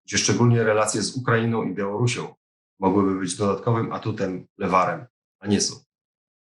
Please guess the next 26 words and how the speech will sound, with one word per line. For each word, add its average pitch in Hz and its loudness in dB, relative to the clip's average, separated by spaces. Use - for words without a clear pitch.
Po 101 -2
czwarte, 127 2
atrakty-, 120 2
atrakcyjność 120 2
sojusznicza 120 2
Polski 98 -8
z - -6
punktu 101 -10
widzenia 104 2
U 101 -4
S - -2
A - -2
polega 113 4
przede 113 -2
wszystkim 131 2
na 113 2
roli 120 2
kraju 110 0
frontowego 110 -4
wschodniej 101 -4
flanki 98 -6
nato 98 -2
i 92 -16
pata 90 2
na 90 -6
Rosję. - -4